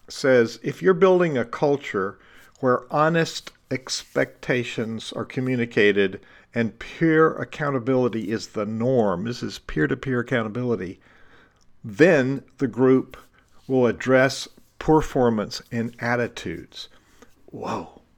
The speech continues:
that's so spot on. As previously noted, having a plan is essential to fulfillment of a vision.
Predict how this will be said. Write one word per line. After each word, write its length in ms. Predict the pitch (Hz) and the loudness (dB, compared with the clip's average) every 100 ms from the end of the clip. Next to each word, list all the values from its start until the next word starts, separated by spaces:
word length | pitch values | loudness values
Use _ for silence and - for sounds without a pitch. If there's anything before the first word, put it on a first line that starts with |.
| - | -16
that's 300 | 107 110 - | -12 -12 -12
so 460 | - 135 110 98 - - | -8 -4 -4 -6 -12 -18
spot 480 | - - 117 98 | -18 -12 -8 -8
on. 380 | 101 98 92 87 _ - _ - _ - - | -8 -10 -12 -16 _ -20 _ -20 _ -18 0
As 220 | 131 127 | 0 0
previously 800 | - - 160 175 170 - 160 156 | -6 -2 0 2 0 0 -2 0
noted, 520 | 139 107 95 90 85 - | 2 2 2 -2 -8 -8
having 320 | - 135 135 117 | -4 -2 -2 -4
a 60 | |
plan 760 | - - 135 131 98 87 92 - - - - | -6 -10 -6 -2 -4 -6 -12 -20 -20 -20 -6
is 180 | 117 107 | -6 -4
essential 840 | 117 - - 180 175 117 95 - _ - | -6 -4 -2 -2 -2 -4 -4 -6 _ -8
to 100 | 131 | -8
fulfillment 800 | - 110 - 143 135 131 107 - | -4 -6 -2 0 0 0 -4 -8
of 120 | 107 | -8
a 140 | 107 90 | -8 -8
vision. 580 | - 113 90 92 80 | -6 -4 -4 -10 -16